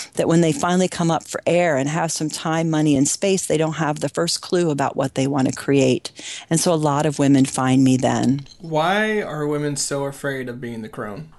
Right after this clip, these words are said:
Speaker 1: Well, I don't know. I can only speak for myself, you know.
Speaker 2: <laughs> I, I, yes. What are some of the challenges, the way I could,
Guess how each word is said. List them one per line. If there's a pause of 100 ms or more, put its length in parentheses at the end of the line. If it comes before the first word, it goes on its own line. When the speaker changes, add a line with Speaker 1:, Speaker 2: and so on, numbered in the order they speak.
(160)
Speaker 1:
Well,
I
don't
know.
I
can
only
speak
for
myself,
you
know. (120)
Speaker 2:
<laughs>
I, (420)
I, (120)
yes.
What
are
some
of
the
challenges,
the
way
I
could,